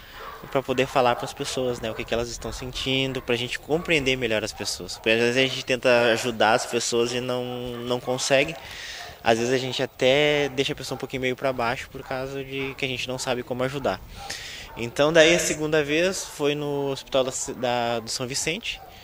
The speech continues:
na oncologia também, com as crianças, foi que daí quando ele me com-, pediu minha altura, pediu quanto eu calçava,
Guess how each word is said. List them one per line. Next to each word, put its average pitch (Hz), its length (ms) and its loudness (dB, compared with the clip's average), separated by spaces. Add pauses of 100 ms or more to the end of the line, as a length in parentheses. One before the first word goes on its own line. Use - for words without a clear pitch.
(220)
na 123 180 -2
oncologia 131 580 4
também, 135 460 -2 (260)
com 127 80 -2
as 120 160 -2
crianças, 135 540 0
foi 139 160 -6
que - 100 -12
daí 131 160 2
quando 135 200 -4
ele 143 180 -2
me 143 140 -6
com-, 139 420 -6 (100)
pediu 127 180 -2
minha 120 120 0
altura, 135 680 0 (400)
pediu 110 440 -2 (440)
quanto 117 240 -4
eu - 40 -6
calçava, 135 840 2